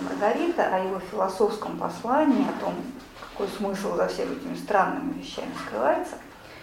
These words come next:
я бы предложила начать с личности его автора, потому что без понимания того, что же за странный человек написал такой странный роман,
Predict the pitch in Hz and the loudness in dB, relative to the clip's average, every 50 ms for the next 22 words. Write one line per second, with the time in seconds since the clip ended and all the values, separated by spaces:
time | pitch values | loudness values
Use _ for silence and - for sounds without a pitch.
0 | - - - - - - - - - - - - - - - - - - 233 330 | -18 -18 -18 -18 -18 -18 -18 -16 -16 -16 -16 -14 -8 -8 -8 -8 -2 4 6 6
1 | 359 359 320 311 262 247 254 247 247 277 294 294 294 254 247 233 240 240 - 285 | 6 6 6 4 4 6 6 4 4 2 2 2 2 2 2 2 0 0 4 6
2 | 277 285 277 277 - - - - - - 254 254 247 - 247 220 - - - - | 8 8 6 4 0 -4 -6 -6 -4 -2 -2 -2 0 0 -2 -2 -4 -4 -6 -4
3 | 220 220 208 - - - 202 202 190 190 196 208 208 214 208 208 202 - - - | -2 -2 -2 -2 -6 -8 -8 -8 -8 -6 -2 0 0 2 2 2 2 0 -4 -10
4 | - - - - - - 180 160 156 - - - - - - - - - - - | -14 -18 -18 -12 -6 -2 0 0 0 -2 -6 -10 -12 -12 -12 -14 -16 -16 -16 -16
5 | 202 - - - 190 180 180 185 - - - - 220 214 214 - - 202 196 196 | -16 -12 -8 -6 -4 -4 -4 -6 -8 -6 -2 0 0 2 0 0 -2 -4 -4 -4
6 | 196 202 196 190 190 185 180 185 - - 185 180 180 180 185 185 180 170 - - | -2 0 0 0 0 -2 -4 -4 -2 0 2 2 2 2 2 2 2 0 0 -2
7 | - - - - - - - - - - - - - - - - - - - - | -8 -16 -18 -18 -14 -14 -12 -12 -12 -12 -12 -12 -14 -16 -18 -16 -14 -10 -4 -2
8 | 226 202 190 190 214 208 - - - 226 220 226 214 - 302 - - 214 202 208 | 0 0 0 -2 -4 -4 -4 2 6 6 6 6 6 2 0 -2 0 2 4 6
9 | 208 190 190 - 175 175 - - - - - - - 185 180 180 185 185 - - | 6 4 2 0 -6 -8 -8 -8 -4 0 0 0 0 0 -2 -2 -2 -6 -4 -2
10 | - 185 180 180 180 - - 180 180 214 262 294 302 - | 0 0 0 0 0 -2 0 2 4 4 4 4 2 2